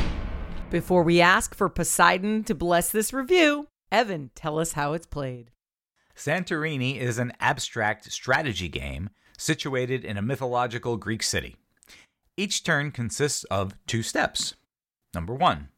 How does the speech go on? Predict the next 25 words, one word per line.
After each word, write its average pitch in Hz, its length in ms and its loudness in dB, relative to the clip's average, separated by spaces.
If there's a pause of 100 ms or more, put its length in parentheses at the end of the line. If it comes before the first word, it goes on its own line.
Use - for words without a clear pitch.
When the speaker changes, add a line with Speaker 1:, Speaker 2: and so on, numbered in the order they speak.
(120)
Speaker 2:
move. 139 440 -2 (840)
Move 151 220 0
one 160 160 -2
of 156 100 -2
your 147 120 -2
builders 113 580 -4
<laughs> - 20 -14
to 127 180 0
a 101 40 -2
neighboring 120 480 -2
space. - 640 -4 (460)
You 117 100 -2
may 95 160 -2
move 156 340 -2
your 180 120 -2
builder 127 400 -4
pawn 120 440 -4
on 95 140 -2
the 80 80 -6
same 117 320 -4
level, 131 420 -2 (380)
step - 360 -4
up 139 160 0
one 151 220 0
level, 165 400 -4